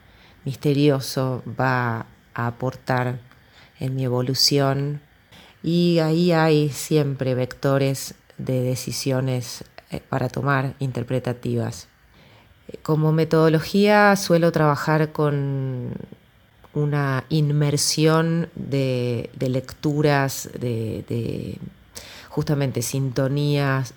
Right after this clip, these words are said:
de época del compositor con el que estoy tratando. Eh, trato de conocer no solamente esa obra, sino el conjunto de sus obras, y en lo particular algo que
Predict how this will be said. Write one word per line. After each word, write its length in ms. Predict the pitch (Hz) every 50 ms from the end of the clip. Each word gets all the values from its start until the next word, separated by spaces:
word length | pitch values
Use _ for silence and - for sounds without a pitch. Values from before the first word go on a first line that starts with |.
| - -
de 280 | - 131 127 123 131 147
época 760 | 151 151 - 151 139 127 - - 135 135 131 127 120 123 120
del 160 | 123 117 117
compositor 640 | - 123 117 - 113 113 - - 113 - 127 120 120
con 120 | - 123
el 80 | 117 -
que 80 | 113
estoy 360 | 113 - - 127 123 120 120 - - - -
tratando. 800 | - 123 123 120 - 131 135 135 139 139 135 139 139 143 143 - - - - - - - - - - - - - - - - -
Eh, 300 | - 147 127 123 127 123 - - -
trato 280 | - 147 156 151 - 156
de 100 | 151 139
conocer 680 | - 143 135 131 127 - - - 147 147 143 147 -
no 240 | - 143 143 143 147
solamente 460 | 139 - 147 135 135 131 139 135 -
esa 240 | 143 - - 135 135
obra, 320 | 143 147 151 151 147 151 143
sino 440 | - - 135 131 131 131 131 131
el 260 | 127 - - 131 123 -
conjunto 540 | - 131 127 - - 175 175 165 151 156
de 100 | 151 143
sus 260 | 139 - 147 135 - -
obras, 520 | 160 160 156 160 160 165 180 175 - - -
y 240 | - 160 160 156 151
en 140 | 151 147
lo 100 | 156 151
particular 640 | 151 156 151 - - 135 - 151 151 165 170 175 165
algo 300 | 160 156 151 151 143 143
que 240 | - - 139 135 123